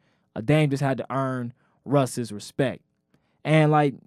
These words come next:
in, in co-, in basketball, it, it can get very competitive. Like,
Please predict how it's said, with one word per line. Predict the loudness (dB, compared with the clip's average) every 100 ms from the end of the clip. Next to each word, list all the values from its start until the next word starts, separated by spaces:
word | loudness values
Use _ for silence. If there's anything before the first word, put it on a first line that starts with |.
| _ -20
in, | -18 -14 -4 -4
in | -2
co-, | 2 2 2
in | 0 2
basketball, | 2 0 2 2 2
it, | 0
it | -2 -2
can | 0 2
get | 2
very | 2 2 0
competitive. | -2 -2 -2 -2 -4
Like, | -4 -6